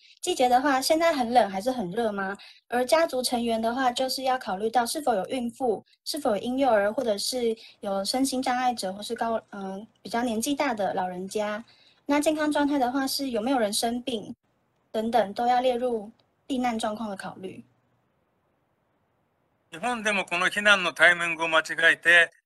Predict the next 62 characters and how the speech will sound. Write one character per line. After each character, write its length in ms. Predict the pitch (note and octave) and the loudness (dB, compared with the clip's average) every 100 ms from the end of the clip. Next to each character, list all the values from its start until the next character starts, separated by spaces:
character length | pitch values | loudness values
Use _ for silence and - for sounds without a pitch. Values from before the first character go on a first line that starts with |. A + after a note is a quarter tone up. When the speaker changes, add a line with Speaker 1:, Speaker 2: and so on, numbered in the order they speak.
| _ - | _ -20
Speaker 2:
え 320 | D3 C#3+ C#3 | -18 -18 -8
ー、 20 | |
避 140 | - G3 | -2 4
難 220 | F#3+ D#3 | 4 4
で 100 | D3+ | -2
き 100 | F3 | 4
な 120 | F3 | 4
か 100 | D#3+ | 4
っ 120 | C#3+ - | 0 2
た 100 | D3+ | 2
り、 180 | C3+ - | 0 -4
避 180 | - | -4
難 220 | G3 F3+ D3+ | 4 4 2
の 100 | C3 | -6
途 180 | D#3+ | -4
中 260 | D#3 A3 G#3 | -2 -2 2
で、 380 | G3 G3 F#3 _ _ _ - | 8 8 8 _ _ _ -8
え 240 | D#3+ D#3+ | 0 2
ー、 40 | D3 | 2
被 120 | F3 | 6
害 200 | F3 E3 | 10 10
に 100 | D3 | 8
遭 60 | C#3 | 0
っ 80 | - | 2
て 100 | D#3+ | 4
亡 140 | C#3 | 4
く 80 | D3+ | 4
な 100 | C#3+ | -2
っ 60 | - | 0
た 80 | |
方 220 | C#3 C3+ C3+ | -2 -2 -2
が 100 | B2+ | -4
た 100 | B2 | -6
く 60 | |
さ 140 | - C3+ | -2 -2
ん 60 | |
い 40 | B2+ | -2
ま 140 | B2 | -6
す。 160 | - - _ _ _ _ _ _ _ _ _ _ - | -6 -20 _ _ _ _ _ _ _ _ _ _ 0
Speaker 1:
有 120 | D4 | 0
很 180 | D4 A#3 | 0 0
多， 280 | C#4 C#4+ | 2 2
日 120 | D#4 E4+ | 0 -2
本 140 | C4 | -2
有 140 | B3+ | -2
很 120 | B3+ G3+ | -2 -2
多 160 | B3 | -2
人 160 | A3+ G#3+ | -2 -4
就 120 | B3+ | -4
是 120 | C4+ | -2
因 160 | C#4 C4+ | 0 2
为 300 | C#4 B3 A#3 - | 2 2 0 -6
错 220 | - C#4 | 0 0
失 180 | - C4 | 0 0
了 140 | A3+ | 0
这 80 | B3 | -2
个 100 | A#3 | -4
避 200 | C4+ B3 | -4 -4
難 180 | B3 A3 | -4 -4
的 80 | G3 | -6
時 280 | - F#3+ F#3+ | -8 -10 -10
機 420 | G#3 G#3 A3 | -10 -8 -10